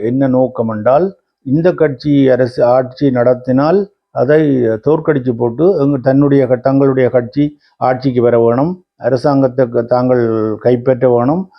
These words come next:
ஆட்சியை செய்ய வேணும் என்றதுதான் அரசியல்வாதிகளின் நோக்கம். அவை வந்த உடனே திரும்பவும் பழைய குருடி கதவை திறவடி என்று அதே நோக்கம், அதே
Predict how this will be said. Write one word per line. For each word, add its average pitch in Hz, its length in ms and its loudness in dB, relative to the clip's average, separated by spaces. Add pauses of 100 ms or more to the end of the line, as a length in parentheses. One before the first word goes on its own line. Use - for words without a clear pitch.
(140)
ஆட்சியை 127 420 0
செய்ய 120 280 2
வேணும் 127 280 0 (240)
என்றதுதான் 139 580 0
அரசியல்வாதிகளின் 127 1000 0
நோக்கம். 143 340 -4 (360)
அவை 127 180 2
வந்த 151 360 0
உடனே 135 360 0 (200)
திரும்பவும் 151 540 0
பழைய 139 280 2
குருடி 127 260 -4
கதவை 123 320 2
திறவடி 117 400 0
என்று 120 260 -4 (380)
அதே 127 280 2 (100)
நோக்கம், 139 500 0 (100)
அதே 127 300 -2